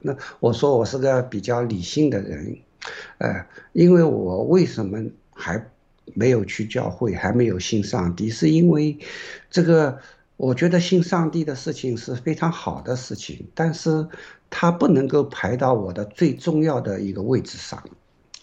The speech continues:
最重要的我还是，呃，对这个世界的追求，比如说要，要，要把书读好啊。那么我也是有这个条件去读好的。当初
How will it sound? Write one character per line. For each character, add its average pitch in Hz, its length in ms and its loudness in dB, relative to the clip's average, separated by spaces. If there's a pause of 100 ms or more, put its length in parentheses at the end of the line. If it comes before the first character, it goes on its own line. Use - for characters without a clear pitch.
(160)
最 185 200 6
重 165 200 2
要 127 160 2
的 107 100 -4
我 95 100 -4
还 104 200 -10
是， 104 280 -10 (440)
呃， 98 180 -2
对 123 240 2
这 117 140 -4
个 107 100 0
世 120 240 -6
界 110 180 0
的 95 120 -4
追 120 260 0
求， 82 420 -8
比 87 120 -4
如 80 180 -4
说 92 320 -2 (360)
要， 101 340 4
要， 85 360 2 (440)
要 104 160 6
把 104 200 0
书 151 340 2
读 113 220 -4
好 - 280 -6
啊。 - 280 -12 (480)
那 123 180 0
么 90 340 -2
我 110 280 4 (140)
也 110 240 0
是 131 200 -2
有 95 120 0
这 107 120 -4
个 120 100 0
条 - 260 -4
件 120 220 0
去 - 180 -6
读 95 200 -8
好 - 200 -10
的。 90 200 -6
当 139 220 2
初 147 320 -4